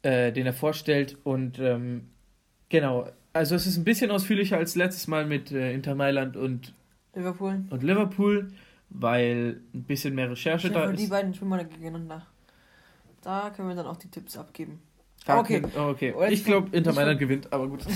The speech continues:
Speaker 2: <laughs>
Speaker 1: Nein, das ist sehr, äh,
Speaker 2: Wir kommen wieder vom Thema ab, Matthias.
Speaker 1: Genau, wir kommen wieder vom Thema ab. Wir wollen natürlich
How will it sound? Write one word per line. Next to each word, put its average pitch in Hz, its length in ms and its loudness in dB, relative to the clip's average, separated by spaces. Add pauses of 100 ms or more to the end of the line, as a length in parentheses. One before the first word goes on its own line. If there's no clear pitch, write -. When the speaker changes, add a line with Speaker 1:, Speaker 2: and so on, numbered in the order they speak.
(260)
Speaker 2:
<laughs> - 400 -12
Speaker 1:
Nein, 143 380 2 (760)
das 165 160 2
ist - 280 -2 (280)
sehr, 139 420 2 (400)
äh, 120 220 -2
Speaker 2:
Wir 208 100 2
kommen 226 180 0
wieder 226 140 0
vom 208 220 -8
Thema 185 300 -2
ab, - 120 -14
Matthias. 143 160 -12
Speaker 1:
Genau, 165 320 6
wir 143 100 0
kommen 151 200 -4
wieder 175 160 2
vom 151 180 -8
Thema 160 220 0
ab. - 140 -4 (180)
Wir 156 160 2
wollen 180 160 2
natürlich 165 560 0